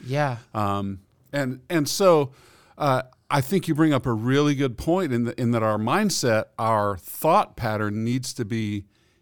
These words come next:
Speaker 2: "He is all we need." We have, and you need to know, if you're a believer and you don't know, you have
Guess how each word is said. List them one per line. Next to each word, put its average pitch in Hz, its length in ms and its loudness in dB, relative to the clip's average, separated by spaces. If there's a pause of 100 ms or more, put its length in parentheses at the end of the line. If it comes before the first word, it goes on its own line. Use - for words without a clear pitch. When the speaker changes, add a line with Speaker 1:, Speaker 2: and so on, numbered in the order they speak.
(260)
Speaker 2:
"He 139 680 -2
is 101 280 -8 (140)
all 110 320 -2
we 95 100 -4
need." 101 220 -4
We 143 140 0
have, 127 760 -2
and 156 260 0
you 160 140 -4
need 202 240 -2
to 156 120 -4
know, 156 260 0
if 113 160 -2
you're 185 120 0
a 190 60 -2
believer 156 540 0 (340)
and 120 220 0
you 165 240 -2
don't 180 280 2
know, 143 380 2
you 135 480 0
have 127 400 -2